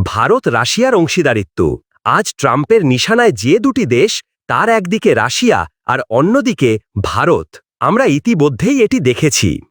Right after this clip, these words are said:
ট্রাম্প টুইট করেছেন যে, "ভারত রাশিয়ার সাথে কি করে, তাতে আমার কিছু যায় আসে না। তাদের উভয়কেই তাদের মৃত অর্থনীতির সাথে যে কোনো জায়গায় ডুবে যেতে দিন, আমার কিছু যায় আসে না।" হ্যাঁ, শুনতে অদ্ভুত লাগলেও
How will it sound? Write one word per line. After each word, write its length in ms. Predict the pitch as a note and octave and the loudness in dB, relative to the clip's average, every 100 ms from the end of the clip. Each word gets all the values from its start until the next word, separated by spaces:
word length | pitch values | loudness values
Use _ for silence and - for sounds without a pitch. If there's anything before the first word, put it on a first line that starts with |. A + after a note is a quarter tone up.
| _ _ | _ _
ট্রাম্প 300 | C#3 D#3+ A#3 - | -2 -2 -2 -2
টুইট 260 | C#3 A3 - | 0 0 0
করেছেন 480 | C#4 G#3+ - D#3 | 0 0 0 -2
যে, 240 | G2 B2 A3 _ - F#2+ | 0 0 -2 _ -8 -6
"ভারত 400 | E2+ B2 A3 D3+ | -2 0 0 0
রাশিয়ার 440 | A#2 A#2+ - B3+ | -2 -2 0 0
সাথে 340 | - A#3+ C4 B3+ | 0 -2 0 -2
কি 180 | - F#3 | 0 0
করে, 420 | - B2+ G#3+ A2 D#2+ _ - | 0 2 2 0 -4 _ -4
তাতে 260 | B2 C4 | -2 0
আমার 240 | F#3+ G3 A#3+ | 0 0 -2
কিছু 340 | D#3 D#3 C#4 | -4 -2 -2
যায় 300 | B2+ B2 F3+ | 0 0 2
আসে 260 | D#3 - A#2+ | 0 0 0
না। 200 | D#2+ - _ - | 0 -4 _ -6
তাদের 280 | A#2+ F#3 A#3+ | -2 0 0
উভয়কেই 680 | C3+ C3+ A#2 B3 - B3 B2+ | 0 0 2 0 0 0 0
তাদের 360 | - B2+ E3+ F3 | -2 0 2 2
মৃত 320 | B2 D3+ - | 0 -2 0
অর্থনীতির 680 | G#3 A#2 - G#3+ A3+ B3 A3+ | 2 2 -2 -2 0 0 -2
সাথে 520 | - B2+ - F#3+ F#2 _ - | -2 -2 0 -2 -2 _ -6
যে 220 | G2+ C#3+ | 0 0
কোনো 260 | - C4+ C#4+ | 0 0 0
জায়গায় 400 | D3 B2+ E3+ C4 | 0 0 0 0
ডুবে 300 | D3+ D#3 E3 | 0 0 2
যেতে 260 | D3 C3+ | 2 0
দিন, 260 | A2 G2 C#2+ - _ | 0 -2 -2 -10 _
আমার 280 | A#2 D#3+ C#4 | -2 0 0
কিছু 360 | - E3+ - B3+ | -2 -4 -2 0
যায় 260 | D#3 B2 | 0 0
আসে 260 | A#2 - A#2 | -2 -2 0
না।" 180 | E2 C2 _ _ | 0 -4 _ _
হ্যাঁ, 320 | - C#3 F3+ F#2+ | -6 -2 0 -2
শুনতে 480 | - B2+ C#3+ E3 C4 | -2 0 0 2 2
অদ্ভুত 500 | G2+ A2+ G#2+ A#3 D3+ | 2 0 -2 0 0
লাগলেও 520 | G#2+ A2+ A3 D#3+ | 0 0 2 2